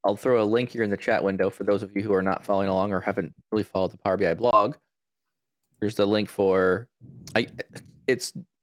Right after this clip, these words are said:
technically Dynamics three sixty-five, which is weird. Um, 'cause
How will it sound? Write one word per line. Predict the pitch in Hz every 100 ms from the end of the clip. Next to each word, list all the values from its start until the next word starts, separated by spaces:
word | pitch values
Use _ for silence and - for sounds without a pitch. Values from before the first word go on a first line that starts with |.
| -
technically | 185 196 175 147
Dynamics | 113 104 101 95 104 156 -
three | - 165
sixty-five, | - 190 185 175 170 156
which | 143
is | 107
weird. | 131 139 147 147 _ _ - - - - - -
Um, | 117 107 104 107 _ _ _ _ _ _ _ _ _ _ _ _
'cause | 101 113